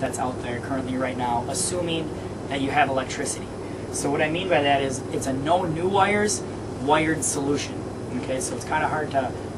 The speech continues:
to follow me with that there, but what I mean by that is when we come out and install this package, we're not gonna pull any new wires for you. What we're gonna do is take advantage of your existing structured wiring if you have some.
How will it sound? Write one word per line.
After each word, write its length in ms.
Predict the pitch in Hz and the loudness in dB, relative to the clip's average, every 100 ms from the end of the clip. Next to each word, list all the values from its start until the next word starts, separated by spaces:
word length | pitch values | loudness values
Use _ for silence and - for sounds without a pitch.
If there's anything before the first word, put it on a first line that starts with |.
| - | -4
to 80 | 143 | -2
follow 360 | - 165 156 135 | 6 8 8 4
me 120 | 135 | 0
with 180 | 131 117 | -2 2
that 260 | 127 135 - | 4 4 0
there, 240 | 127 120 - | -2 -2 -2
but 140 | 120 120 - | -2 -2 -4
what 100 | 143 | 0
I 80 | 139 | 0
mean 160 | 160 151 | 2 2
by 120 | 135 | 4
that 200 | 143 135 | 4 2
is 120 | 123 | 0
when 100 | 139 | -2
we 100 | 170 | -2
come 140 | - | 2
out 180 | 165 165 | 4 4
and 80 | 143 | 2
install 320 | 151 - 151 | -2 2 4
this 140 | 147 - | 4 2
package, 340 | 143 - 131 | 2 2 0
we're 120 | 139 | 2
not 160 | 151 175 | 2 2
gonna 180 | 151 123 | -2 0
pull 220 | 156 147 | 2 2
any 180 | 139 151 | 2 -2
new 160 | 151 | -2
wires 480 | 175 160 165 143 135 | 2 4 4 4 0
for 220 | - 123 | -2 -2
you. 160 | - 123 - - - - | -2 -4 -6 -8 -8 -4
What 160 | 131 143 | 0 0
we're 120 | 135 | 0
gonna 200 | 151 143 | -2 0
do 120 | 143 | 0
is 100 | 139 | 0
take 200 | - 151 | -2 -4
advantage 500 | - 131 135 143 139 | -4 0 0 0 -2
of 280 | - 127 123 | -2 -2 -2
your 180 | 123 120 | -2 -2
existing 760 | - - - 147 - 143 147 - - - | -2 -4 -2 -2 -2 -2 -4 -4 -6 -6
structured 460 | - 165 151 - 127 | -2 0 0 -2 0
wiring 320 | 131 143 143 | 0 2 -2
if 180 | 131 - | -2 -6
you 80 | - | -2
have 260 | 139 151 | 2 4
some. 280 | - 170 165 | 6 4 4